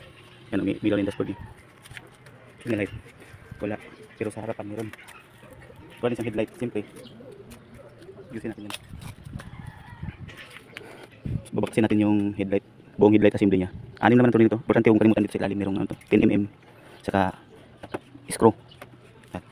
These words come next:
natin. Pahila to siya buo. Siguro guys, yung unang nagbukas nito,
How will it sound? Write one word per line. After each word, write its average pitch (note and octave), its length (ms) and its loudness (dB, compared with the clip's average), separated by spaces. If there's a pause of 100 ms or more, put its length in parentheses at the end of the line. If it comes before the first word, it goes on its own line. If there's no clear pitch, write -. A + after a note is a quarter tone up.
natin. F#2+ 200 -8 (800)
Pahila A2+ 240 0
to A#2+ 80 0
siya A2 80 0
buo. A#2 160 2 (640)
Siguro C#3 200 6
guys, B2+ 120 6
yung A#2+ 120 4
unang A#2 160 4
nagbukas A2 200 0
nito, G2 160 0